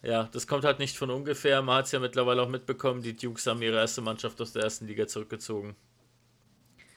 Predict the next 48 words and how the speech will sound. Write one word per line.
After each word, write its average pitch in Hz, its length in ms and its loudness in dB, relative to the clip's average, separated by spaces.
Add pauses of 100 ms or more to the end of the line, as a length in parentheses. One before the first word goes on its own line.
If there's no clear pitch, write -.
(1120)
Über 127 180 2
die 135 140 2
Gründe 160 300 6
kann 147 160 2
man 143 100 6
jetzt 135 100 -4
spekulieren 143 680 0
und 135 160 -4
kann 131 220 0
da, 123 340 2
kann 123 160 0
darüber 123 320 0
reden, 135 300 0
aber 123 140 4
im 120 100 -2
Endeffekt 127 420 -2
ist 131 140 -4
es - 260 -8
nicht 135 300 -4
unsere 131 260 -2
Sache, 135 380 2
sondern 123 320 -6
das - 160 -8
ist 123 100 -6
einzig 123 340 -4
und 131 60 -2
allein 123 300 -2
Thema 127 260 -4
der 117 120 -4
Dukes 113 300 -8
selbst. 123 400 0 (500)
Von 123 180 -6
daher, 117 480 6
ähm, 110 320 0
werde 117 160 2
ich - 80 -10
da 120 100 2
jetzt 113 160 0
auch 123 100 2
nicht 113 180 -6
groß 117 280 -2
drüber, 110 460 0
drüber 107 520 -2
philosophieren, 117 720 -4
was 110 160 -2
da 120 80 0
jetzt 107 300 -4
genau 104 440 -4